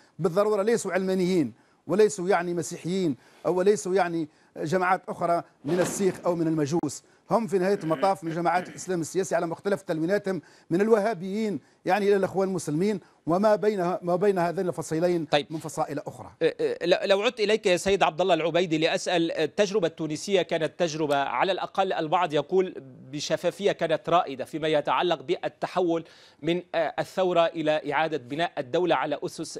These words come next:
Speaker 2: جديدة تكون تناسب تطلعات الشعب، أه، التونسي، وبالتالي لابد من محاكاتها في بلدان أخرى. الآن الشيخ راشد على الأقل يقال أنه يحاول أن ينقل هذه التجربة لبلدان أخرى. في الحالة السورية هل هو يحاول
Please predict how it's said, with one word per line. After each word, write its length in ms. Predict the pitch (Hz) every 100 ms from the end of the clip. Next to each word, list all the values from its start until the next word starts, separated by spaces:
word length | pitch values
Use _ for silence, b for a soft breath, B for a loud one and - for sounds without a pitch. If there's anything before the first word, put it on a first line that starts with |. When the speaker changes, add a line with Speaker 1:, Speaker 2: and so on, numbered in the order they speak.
| -
Speaker 2:
جديدة 440 | 127 143 170 160
تكون 480 | 156 151 - 175 156
تناسب 440 | 165 160 190 151
تطلعات 540 | - 143 143 135 156 -
الشعب، 420 | 131 - 151 139 b b b -
أه، 160 | 147 143
التونسي، 580 | 156 - 190 165 - 135
وبالتالي 420 | 147 151 208 190
لابد 340 | 175 165 180 170
من 220 | 170 165
محاكاتها 720 | 147 - 143 175 170 160 143
في 140 | -
بلدان 380 | 156 143 139 147 139
أخرى. 360 | - 180 185 B B -
الآن 200 | 175 214
الشيخ 360 | 185 220 190
راشد 360 | 196 208 208 160
على 220 | 143 196
الأقل 340 | 196 180 202 190
يقال 380 | 185 208 214
أنه 220 | 196 190 185
يحاول 500 | - 220 220 190 165
أن 160 | 156
ينقل 360 | 170 175 - 147
هذه 340 | 165 151 160
التجربة 440 | - 170 147 170 147
لبلدان 480 | 143 135 131 151
أخرى. 360 | - - 156 147 b b b
في 100 | -
الحالة 280 | 196 262 262
السورية 680 | 208 - 202 208 226 180 156
هل 220 | 151 220
هو 160 | 233 220
يحاول 760 | 196 170 - 226 214 160 127